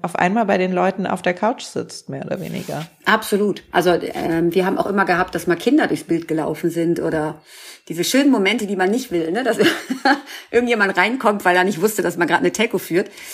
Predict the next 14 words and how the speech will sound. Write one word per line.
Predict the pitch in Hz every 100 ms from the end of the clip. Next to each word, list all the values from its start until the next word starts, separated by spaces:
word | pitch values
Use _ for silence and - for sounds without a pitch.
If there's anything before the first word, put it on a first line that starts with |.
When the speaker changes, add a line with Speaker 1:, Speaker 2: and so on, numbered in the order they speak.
| -
Speaker 2:
Das | - 170
macht's | 196 - -
natürlich | 190 175 - 311 226
nahbar | 170 151 160 190 254
und | 226
da | 202
sind | 208
wir | 247
wieder | 220 220
bei | 202
diesem | 190 185
Punkt | 185 226 226 208
dieser | 196
Menschlichkeit. | 190 220 302 - 151 - - 151 -